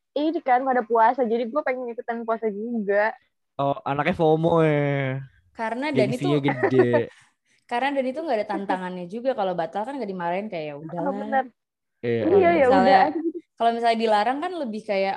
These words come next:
Speaker 3: "Oh, gue mau ah," gitu.
Speaker 1: Lebih, iya kan, pe-, lebih pengen ngelawan ya.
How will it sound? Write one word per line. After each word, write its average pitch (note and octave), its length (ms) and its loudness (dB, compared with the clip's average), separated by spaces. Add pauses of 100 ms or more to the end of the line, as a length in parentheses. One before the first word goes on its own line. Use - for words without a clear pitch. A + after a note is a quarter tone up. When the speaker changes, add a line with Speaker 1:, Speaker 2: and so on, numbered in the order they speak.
Speaker 3:
"Oh, B3 120 -4
gue F#3+ 180 -12
mau F3+ 120 -8
ah," A#3+ 220 -6
gitu. E3+ 460 -10 (100)
Speaker 1:
Lebih, D4 260 4 (240)
iya F#4+ 240 8
kan, D#4+ 280 6
pe-, D#4+ 260 4
lebih C#4+ 220 4
pengen C#4 260 2 (160)
ngelawan C#4 460 4
ya. A3 120 -2